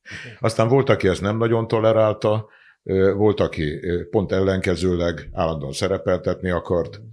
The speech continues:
Tehát ez már a tanárokon múlott, hogy melyik milyen tanár volt. Ez a bizonyos orosz tanár harmadikban, az meg, meg akart buktatni, mert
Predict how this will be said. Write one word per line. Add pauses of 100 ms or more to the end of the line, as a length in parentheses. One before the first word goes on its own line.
(540)
Tehát
ez
már
a
tanárokon
múlott,
hogy
melyik
milyen
tanár
volt. (320)
Ez
a
bizonyos
orosz
tanár
harmadikban,
az
meg,
meg
akart
buktatni,
mert